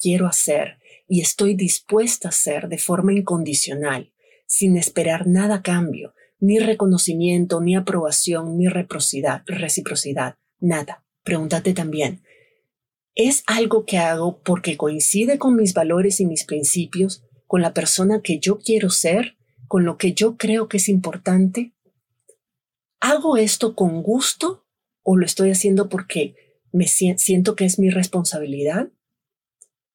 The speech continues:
¿O estoy haciendo esto a pesar de que no me corresponde o no es importante para mí, porque espero que sea reconocido, valorado y que algún día esa persona o institución o causa haga lo mismo por mí?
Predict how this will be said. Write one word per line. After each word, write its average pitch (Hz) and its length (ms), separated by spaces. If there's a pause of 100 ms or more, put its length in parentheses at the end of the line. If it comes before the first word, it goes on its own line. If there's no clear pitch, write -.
(680)
¿O 208 440 (1000)
estoy 196 360
haciendo 214 440
esto 180 460
a 185 180
pesar 214 640
de 226 120
que 190 120
no 170 120
me 170 140
corresponde 147 840 (280)
o 185 140
no 175 240
es 214 180
importante 170 560
para - 220
mí, 139 260 (440)
porque 185 280
espero 185 400
que 185 120
sea 156 240
reconocido, 190 1040
valorado 160 760 (280)
y 185 140
que 180 120
algún 180 280
día 190 180
esa 185 220
persona 196 540
o 175 100
institución 185 840
o 147 140
causa 180 580
haga 165 280
lo 165 140
mismo 151 440
por 139 180
mí? 123 300